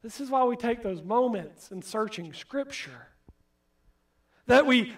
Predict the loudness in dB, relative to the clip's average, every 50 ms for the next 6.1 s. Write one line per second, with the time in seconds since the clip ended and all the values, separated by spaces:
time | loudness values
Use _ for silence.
0 | -4 4 8 10 10 10 10 10 8 10 10 10 10 10 8 6 6 8 10 12
1 | 10 10 8 2 -12 -14 -18 -16 -2 6 10 10 10 10 8 6 4 4 4 2
2 | 4 8 10 10 12 12 12 10 10 8 6 4 6 8 10 10 10 8 6 0
3 | -6 -10 -14 -20 -20 -20 -20 -20 -20 _ _ _ _ _ _ _ _ _ _ _
4 | _ _ _ _ _ _ _ _ _ _ _ _ _ 2 6 6 6 8 6 6
5 | 10 10 10 10 10 8 6 4 4 4 4 2 6 8 8 10 12 12 10 10
6 | 8